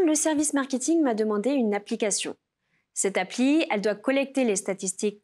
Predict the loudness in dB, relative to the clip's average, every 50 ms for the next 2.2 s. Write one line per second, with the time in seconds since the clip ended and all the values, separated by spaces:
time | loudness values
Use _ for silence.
0 | _ -6 -4 -2 0 0 0 0 0 0 -2 -2 -4 -2 0 0 0 0 -2 -6
1 | -8 _ -10 -8 -8 -6 -6 -6 -4 -4 -6 -6 -6 -8 -8 -4 -2 0 0 0
2 | 0 -4 -6